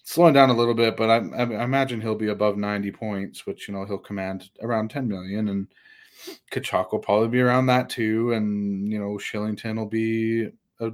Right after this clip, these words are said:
decent raise, but maybe you can get a bridge contract for him,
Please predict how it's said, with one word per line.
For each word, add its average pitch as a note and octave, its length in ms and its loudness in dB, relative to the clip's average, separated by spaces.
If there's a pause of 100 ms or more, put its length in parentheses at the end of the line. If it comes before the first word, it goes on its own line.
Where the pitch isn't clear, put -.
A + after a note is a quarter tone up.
(100)
decent G#2 380 -8
raise, G2+ 280 -2
but F#2+ 180 -4
maybe G#2+ 260 -2
you G2+ 100 -6
can G#2 160 -10
get G2 140 -6
a - 20 -4
bridge G2 300 -8
contract F#2+ 440 -8
for - 120 -20
him, F#2+ 280 -10